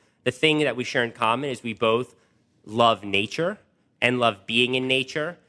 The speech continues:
And when you're so in the grind working, you can just forget to be in nature. Like, we live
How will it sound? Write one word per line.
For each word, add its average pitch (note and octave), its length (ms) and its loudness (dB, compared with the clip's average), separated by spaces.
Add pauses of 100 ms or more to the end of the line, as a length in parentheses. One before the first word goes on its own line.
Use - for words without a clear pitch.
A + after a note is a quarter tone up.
And B2 160 -2
when B2 160 2
you're A#2 220 2
so C3+ 500 2
in A#2+ 160 -4
the A2+ 80 0
grind G#2+ 520 0
working, B2+ 420 -4
you A#2+ 100 -4
can B2 140 -4
just B2+ 180 -2
forget A2 320 0
to A#2 80 -10
be G#2+ 160 -4
in F#2 100 -6
nature. G2 380 -4
Like, G#2+ 200 -4
we B2 120 2
live E3 360 0